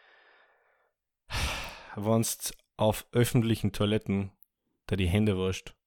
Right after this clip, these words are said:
und du nach dem Händewaschen draufkommst, dass kein Papierhandtücher haben und du dann wieder zurück ins Klo gehst, da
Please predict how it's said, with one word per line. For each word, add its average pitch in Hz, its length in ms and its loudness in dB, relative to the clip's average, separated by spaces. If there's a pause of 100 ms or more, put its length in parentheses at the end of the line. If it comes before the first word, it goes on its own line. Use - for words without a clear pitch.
(840)
und - 220 -4
du 107 60 4
nach 101 400 4
dem 120 100 2
Händewaschen 104 580 2
draufkommst, 98 680 -2 (840)
dass - 380 -2
kein 92 600 0 (2000)
Papierhandtücher 104 840 4
haben 95 380 -2 (400)
und 101 200 0
du 107 60 4
dann 98 540 2
wieder 104 340 0
zurück - 280 0
ins 104 180 0
Klo 113 240 2
gehst, 101 480 0 (840)
da 95 440 2